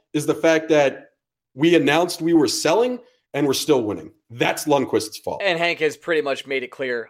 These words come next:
Speaker 2: "I'm not leaving. There's no chance. Don't even
Speaker 1: No.
Speaker 2: think about it."
Speaker 1: And that's perfectly fine. He's earned the right to say that.
Speaker 2: More than that, I kinda want him here. E-,
Speaker 1: Yeah.
Speaker 2: it's not, it's not
Speaker 1: If
Speaker 2: like,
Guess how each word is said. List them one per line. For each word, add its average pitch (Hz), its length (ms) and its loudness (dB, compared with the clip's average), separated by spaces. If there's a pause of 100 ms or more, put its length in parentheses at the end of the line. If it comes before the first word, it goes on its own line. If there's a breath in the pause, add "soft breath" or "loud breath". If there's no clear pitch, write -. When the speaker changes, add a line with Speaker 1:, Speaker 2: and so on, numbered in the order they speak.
Speaker 2:
"I'm 120 180 -12
not 113 220 -8
leaving. 104 440 -14
There's 113 200 -12
no 104 160 -16
chance. 98 440 -18 (120)
Don't 113 200 -8
even 101 180 -10
Speaker 1:
No. - 80 2
Speaker 2:
think - 120 -4
about 73 240 -18
it." - 80 -20 (680)
Speaker 1:
And 143 120 0
that's 147 120 2
perfectly 170 360 2
fine. 185 240 -2
He's 175 220 -4
earned 165 180 6
the 160 60 4
right 151 220 2
to 135 80 -6
say 90 180 -4
that. - 220 -14 (640)
Speaker 2:
More 160 300 2
than 143 120 -14
that, 104 180 -10
I 151 80 -6
kinda 202 260 0
want 226 240 2
him 127 120 -10
here. 95 240 -12 (1160 soft breath)
E-, 190 180 -8
Speaker 1:
Yeah. 208 140 4
Speaker 2:
it's - 140 -12
not, 214 180 2
it's - 100 -6
not - 80 2
Speaker 1:
If - 40 4
Speaker 2:
like, - 240 -2